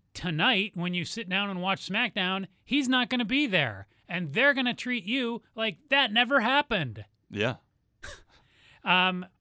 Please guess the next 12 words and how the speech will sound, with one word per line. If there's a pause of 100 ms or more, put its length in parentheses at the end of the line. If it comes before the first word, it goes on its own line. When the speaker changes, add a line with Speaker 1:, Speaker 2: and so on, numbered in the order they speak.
(200)
Speaker 2:
I
don't
get
it,
Speaker 1:
Braun,
Speaker 2:
man.
Speaker 1:
I
totally
agree
with
you, (280)
is